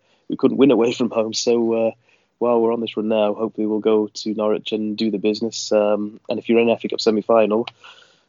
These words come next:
really the destiny's in your hands then. So, um, we can win a trophy, we could win two trophies, we could get top four and win two trophies,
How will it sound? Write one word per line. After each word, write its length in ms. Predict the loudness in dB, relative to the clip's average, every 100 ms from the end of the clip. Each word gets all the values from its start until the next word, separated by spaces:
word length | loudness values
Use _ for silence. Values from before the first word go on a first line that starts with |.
| -2
really 300 | 2 4 4
the 60 | 2
destiny's 340 | 0 0 -4
in 100 | 0
your 160 | 2 2
hands 240 | 0 0
then. 240 | -2 -2
So, 500 | -4 0 2 2 2
um, 600 | 4 4 2 0 -6 -12 _ _ _ _ _ _ -20 -20 _
we 140 | -4 -4
can 260 | 2 4
win 140 | 4 4
a 40 |
trophy, 480 | 4 2 0 -8 -8 _
we 120 | -8
could 300 | -8 -10 -10
win 160 | -8 -8
two 220 | -6 -6
trophies, 480 | -2 -4 -2 -4 0
we 120 | 0
could 200 | 0 0
get 160 | -2 -4
top 220 | -6 -4
four 180 | -4 -2
and 100 | -2
win 120 | -6
two 180 | -6 -8
trophies, 480 | -6 -6 -4 -8